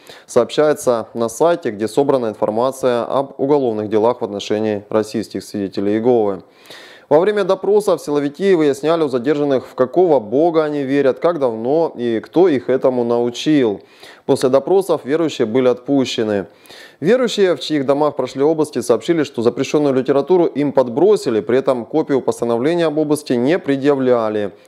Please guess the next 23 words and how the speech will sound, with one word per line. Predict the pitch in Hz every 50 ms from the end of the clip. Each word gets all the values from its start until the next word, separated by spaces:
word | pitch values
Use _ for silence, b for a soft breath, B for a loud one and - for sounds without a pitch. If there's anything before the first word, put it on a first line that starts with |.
| b -
и | 151 151
протокола | 147 - 131 123 - 117 - - 123 120 110
обыска | 113 131 160 170 170 160 - - 139 123 -
не | 113 127 143 170 180
выдали, | 156 123 120 123 117 110 104 104 98 98
подчеркнул | 92 - 104 98 - - - - - 127 131 143
Ярослав | 127 120 107 104 101 - 110 101 95
Сивульский. | - - 127 120 123 127 120 107 - - - 110 98 90 - B B B B B B B B B B B
Комментариями | - 143 151 175 185 170 233 233 233 214 202 185 180
правоохранительных | 165 - 151 147 147 143 139 156 151 151 143 - - 123 123 117 - -
органов | 160 185 196 180 170 165 160 156 143 143
о | 139
причине | 135 143 143 123 - - 165 160 156 147 131
и | - 147 147 - 143
итогах | 131 - - 147 151 147 131 131 120 - -
обысков | 127 131 120 120 113 - - 117 107
в | -
пяти | - 120 117 - 117
домах | 117 120 120 117 113 110
свидетелей | - 117 110 98 - 110 107 107
Иеговы | 104 113 147 170 170 165 160
в | 156
Майском | 151 151 151 147 139 - - 135 127 123 120